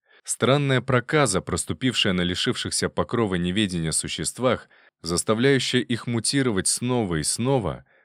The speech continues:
обошла их стороной. А созерцатели... Они были словно образцом совершенства, сокрытого во мраке пелены.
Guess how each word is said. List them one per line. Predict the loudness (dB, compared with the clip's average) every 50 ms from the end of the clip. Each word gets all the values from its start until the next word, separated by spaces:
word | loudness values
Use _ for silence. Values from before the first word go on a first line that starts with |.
| _ -6
обошла | -4 0 0 0 0 2 0 0
их | 0 0
стороной. | -2 -2 -2 -2 -2 -2 -2 -2 -4 -4 -6 -8 -12 _ _ _ _ _ _ _ _ _ _ _ _
А | -8 -6 -6
созерцатели... | -4 -4 -4 -4 -4 -4 -4 -4 -2 2 2 2 2 2 -2 -4 -4 -6 -8 -10 -12 -18 _ _ _ _ _ _ _
Они | -4 0 2 2 2
были | 4 2 2 2 4
словно | 2 2 0 0 0 0 2 2 0
образцом | 0 0 0 0 0 0 -2 -2 -2 -2
совершенства, | -2 0 -2 -2 -2 -2 -2 -2 -2 -2 -2 -2 -2 -4 -4 -4
сокрытого | -4 -2 -4 -2 -2 -2 -4 -2 -2 -2 -2 -2
во | 0 0 0
мраке | 0 2 0 0 0 -2 -6
пелены. | -6 -4 -4 -4 -2 -4 -4 -4 -4 -6 -8 -12 -18